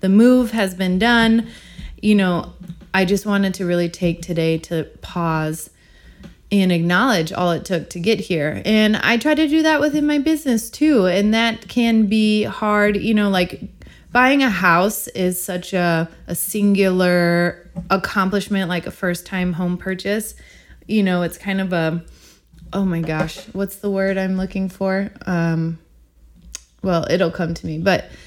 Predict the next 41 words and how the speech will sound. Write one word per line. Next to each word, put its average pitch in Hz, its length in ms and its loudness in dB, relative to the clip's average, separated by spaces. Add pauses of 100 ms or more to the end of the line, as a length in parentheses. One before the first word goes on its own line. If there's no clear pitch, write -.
(400)
it 349 100 8
can, 339 280 4
it 285 220 4
can 294 120 4
be, 302 140 8
like, 262 140 6
a 254 60 4
big 220 220 4
deal 190 220 6
compared 208 420 4
to 202 120 -2
signing 190 440 2
one 175 200 4
client. 160 380 0
But 196 120 0
if 196 120 4
you 277 280 6
are 285 120 6
new 233 240 4
to 214 80 4
business 190 500 0
and 185 120 0
you've 190 120 2
just 208 240 0
signed 190 220 0
your 165 100 0
first 170 300 -2
client, 170 300 -2
or 160 60 -4
maybe 175 240 0
you 180 120 2
just 175 220 -2
signed 180 220 -4
your 185 100 -2
first 190 440 -4
five 240 360 0
clients, 156 380 -4
or - 60 -6
maybe 196 260 0
you 208 200 2
just 208 300 -4